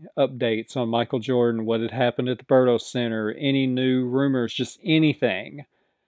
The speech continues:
Because the media was just surrounding the Berto Center, you know, waiting to see how this story was gonna play out, because it was really looking like he was gonna come back.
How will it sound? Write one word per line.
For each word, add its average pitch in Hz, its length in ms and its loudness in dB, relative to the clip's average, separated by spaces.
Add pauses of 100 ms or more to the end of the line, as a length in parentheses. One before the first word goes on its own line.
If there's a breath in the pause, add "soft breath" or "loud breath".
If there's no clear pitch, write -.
(320)
Because 135 320 2
the 127 120 -4
media 127 760 4
was 117 340 -2
just - 580 -8
surrounding 120 1040 0 (120)
the 131 80 2
Berto 110 420 4
Center, 120 560 -6 (640)
you 127 80 -6
know, 117 200 -2
waiting 123 540 4
to 110 60 -8
see 120 340 2
how 120 240 4
this 113 220 -2
story 123 360 0
was 107 140 -6
gonna 110 180 -6
play 117 300 0
out, 123 260 4
because 120 240 0
it 127 80 2
was 113 180 -2
really 160 300 4
looking 135 320 0
like 117 260 2
he 120 120 -2
was 117 140 -4
gonna 113 180 -6
come 104 220 -6
back. 117 560 4